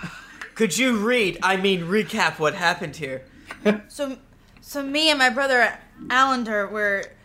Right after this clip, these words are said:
Speaker 2: we were leading a mining expedition, and, and we were close to the surface, and we, we wanted to break through, and the,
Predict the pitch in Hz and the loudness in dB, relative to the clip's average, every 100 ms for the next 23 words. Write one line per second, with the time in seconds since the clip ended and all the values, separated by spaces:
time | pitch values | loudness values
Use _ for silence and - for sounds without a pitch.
0 | - - 247 247 277 277 233 262 320 330 | -20 -14 -12 -6 -4 -4 0 2 4 2
1 | 254 233 226 220 226 240 226 233 226 - | 0 -4 -8 -8 -8 -6 -8 -8 -12 -20
2 | - - - - 254 262 233 - - 214 | -20 -20 -20 -8 -2 -2 -4 -10 -14 -12
3 | - 269 254 403 403 311 302 453 339 339 | 0 2 4 4 4 0 2 4 4 0
4 | 277 262 277 262 370 339 294 311 240 277 | -4 -4 -2 4 4 4 2 0 0 -2
5 | 339 523 381 302 302 - - - 285 311 | 6 6 6 0 -10 -18 -20 -6 4 6
6 | 302 247 247 254 | 6 0 -6 -8